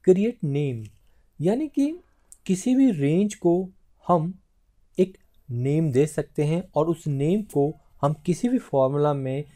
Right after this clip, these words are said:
या कहीं पे भी उसे यूज़ कर सकते हैं। तो किसी भी एक रेंज को हम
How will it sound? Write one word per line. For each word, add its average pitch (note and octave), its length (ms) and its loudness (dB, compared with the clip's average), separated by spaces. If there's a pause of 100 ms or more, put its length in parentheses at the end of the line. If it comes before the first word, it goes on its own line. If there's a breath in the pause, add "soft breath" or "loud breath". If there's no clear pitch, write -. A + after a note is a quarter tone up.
(160 soft breath)
या - 80 0 (140)
कहीं F3+ 220 0
पे A3 180 -2
भी D#3+ 260 -4 (160)
उसे E3 260 -6 (240)
यूज़ A#2+ 400 -4
कर G#2 160 -8
सकते G2+ 320 -16
हैं। A#2 260 -14 (1000 soft breath)
तो C#4+ 100 -2
किसी - 320 -2
भी C#4+ 180 2
एक B3 140 -4
रेंज G3 400 0
को A#3+ 140 -6
हम G#3 140 -2